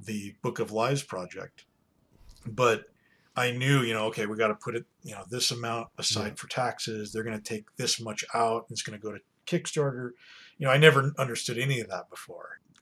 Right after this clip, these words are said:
Speaker 1: And it's kinda nerve-wracking. It's like to jump into that. The, the Kickstarter project itself.
Speaker 2: Especially if you're up, when you're asking people that you don't know for money, but, but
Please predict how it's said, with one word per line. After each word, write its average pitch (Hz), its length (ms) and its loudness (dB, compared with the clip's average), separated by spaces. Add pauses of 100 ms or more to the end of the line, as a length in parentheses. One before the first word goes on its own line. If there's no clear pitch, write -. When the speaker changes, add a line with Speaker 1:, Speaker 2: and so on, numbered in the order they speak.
(140)
Speaker 1:
And 170 120 12
it's 170 120 8
kinda 180 280 10
nerve-wracking. 139 640 4 (100)
It's - 180 -8
like 98 220 -10 (120)
to - 100 -6
jump 123 320 -2
into 110 200 -6
that. 98 260 -8 (180)
The, 127 140 -4
the 123 200 -4
Kickstarter 160 560 6 (120)
project 143 340 2 (100)
itself. - 360 -16 (160)
Speaker 2:
Especially - 360 0
if - 100 -6
you're 160 140 4
up, 151 100 0
when 131 140 0
you're 131 160 0
asking 120 440 -2 (420)
people 110 280 -4
that 101 120 -6
you 101 140 -6
don't 95 300 -6
know 92 240 -6
for 95 300 -8
money, 92 420 -10
but, 101 200 -6 (680)
but - 260 -8